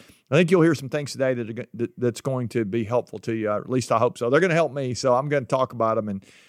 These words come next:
hopefully you can stick with me for about ten minutes here. But so I go back to, to my, uh, very early days. I don't know, maybe I was six, seven years old when I first remember hearing this.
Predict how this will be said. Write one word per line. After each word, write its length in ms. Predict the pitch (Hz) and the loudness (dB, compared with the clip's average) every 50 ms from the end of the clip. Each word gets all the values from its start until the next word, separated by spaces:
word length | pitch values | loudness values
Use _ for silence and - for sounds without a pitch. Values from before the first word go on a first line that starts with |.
| _ _ _ | _ _ _
hopefully 280 | 135 131 - - 127 127 | 0 0 2 2 -2 -2
you 120 | 123 123 | -2 -4
can 140 | - - 107 | -4 -6 -8
stick 260 | - - 131 113 - | -2 -2 -2 -2 0
with 180 | 120 120 110 - | -2 -4 -4 -4
me 80 | 113 | -8
for 140 | 101 - 110 | -4 -4 0
about 220 | 110 113 98 - - | 0 0 -2 -2 -4
ten 180 | 123 117 113 | -4 -4 -4
minutes 280 | 113 110 104 87 - - | -6 -8 -8 -10 -4 0
here. 180 | 117 110 107 | 0 0 0
But 240 | 101 101 117 - - - _ _ _ _ _ _ _ _ _ | 2 0 -2 -2 -2 -6 _ _ _ _ _ _ _ _ _
so 260 | - - - 160 160 - | -4 2 4 4 6 6
I 120 | 143 160 | 4 4
go 160 | 160 165 220 | 6 6 6
back 280 | 233 262 247 220 180 - | 6 6 4 4 2 0
to, 180 | 190 170 156 - _ 120 131 | -2 -2 -2 -4 _ -18 -10
to 160 | - 156 151 | -6 -6 -6
my, 400 | 135 135 131 123 123 120 117 104 - - | -4 -4 -4 -4 -2 -2 -4 -4 -8 -12
uh, 340 | - 120 117 113 113 110 - - _ _ _ _ - | -12 -8 -6 -6 -6 -6 -8 -10 _ _ _ _ -20
very 600 | 120 - - 110 104 131 156 185 196 190 175 120 | -20 -16 -14 -4 0 2 2 4 2 2 2 2
early 480 | 123 160 160 160 156 151 147 135 120 | 2 2 2 4 2 2 2 2 0
days. 720 | 101 90 113 143 143 143 139 135 127 127 117 110 104 - - - _ - | 0 0 2 4 4 4 4 2 2 0 0 0 -2 -6 -12 -16 _ -14
I 160 | - 85 120 151 | -6 -2 0 2
don't 160 | 165 151 139 | 2 2 2
know, 160 | 135 131 131 | 2 0 0
maybe 260 | 131 139 151 151 147 | 2 0 0 2 2
I 80 | 139 127 | 2 2
was 200 | 127 123 107 - | 2 0 -2 -4
six, 360 | - - - 156 156 - - | -6 -4 -2 -2 -2 -2 -2
seven 320 | - 147 143 135 135 135 | 2 4 4 4 2 0
years 240 | 131 127 120 110 98 | -4 -4 -4 -2 0
old 280 | 131 123 131 127 120 113 | 2 2 2 2 2 0
when 120 | 117 107 | -2 -2
I 60 | 101 | -4
first 380 | 98 - - 131 131 110 - - | -4 -2 -2 -2 -2 -2 -4 -8
remember 520 | 113 110 113 117 120 139 151 156 127 113 | -10 -8 -6 -4 -4 -2 -2 -2 -2 -4
hearing 480 | 104 101 117 139 160 175 165 139 127 117 | -4 -4 -2 0 2 4 4 2 0 -2
this. 400 | 113 110 110 110 107 - - | -4 -4 -4 -6 -6 -8 -12